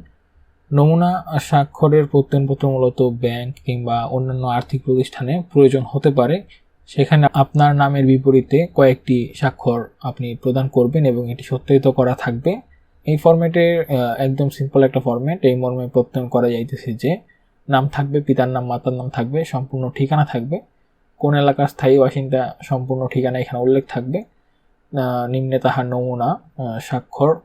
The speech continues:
সত্যায়ন করা হলো। এইখানে আপনার নাম থাকবে এবং আপনি তিনবার স্বাক্ষর প্রদান করবেন। প্রত্যেকবার, আহ, কিছু ভিন্নতা থাকতে পারে স্বাক্ষরের মধ্যে।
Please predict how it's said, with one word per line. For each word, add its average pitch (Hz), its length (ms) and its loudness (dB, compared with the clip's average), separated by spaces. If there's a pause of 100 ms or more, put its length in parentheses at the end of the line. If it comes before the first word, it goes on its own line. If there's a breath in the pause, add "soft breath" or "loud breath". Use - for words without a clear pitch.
(100)
সত্যায়ন 131 460 0
করা 117 180 0
হলো। - 280 -6 (180)
এইখানে 143 280 0
আপনার 151 200 -2
নাম 139 320 0 (180)
থাকবে 143 300 -2
এবং 135 340 0
আপনি 135 220 -4
তিনবার 139 480 4 (1040)
স্বাক্ষর 160 320 2
প্রদান 143 280 2
করবেন। 135 320 2 (220)
প্রত্যেকবার, 139 640 2
আহ, 117 220 -6
কিছু 135 320 0
ভিন্নতা 127 380 -2
থাকতে 131 320 -2
পারে 120 180 2
স্বাক্ষরের - 420 -2
মধ্যে। 120 400 -6